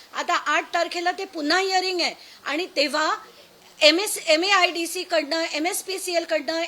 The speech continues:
अँटी करप्शन ब्युरो सगळ्यांकडनं अहवाल मला पोचवण्याचे आदेश तेव्हा लोकायुक्तांनी दिले होते. तर माझा लढा आता लोकायुक्तांपुढे चाललाय.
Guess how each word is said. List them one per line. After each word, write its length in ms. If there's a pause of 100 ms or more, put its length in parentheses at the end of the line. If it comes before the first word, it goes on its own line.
(100)
अँटी 260
करप्शन 420
ब्युरो 300 (340)
सगळ्यांकडनं 760 (120)
अहवाल 480 (260)
मला 280
पोचवण्याचे 680
आदेश 560
तेव्हा 280 (240)
लोकायुक्तांनी 720
दिले 240
होते. 320 (280)
तर 60
माझा 360
लढा 240
आता 260
लोकायुक्तांपुढे 880
चाललाय. 400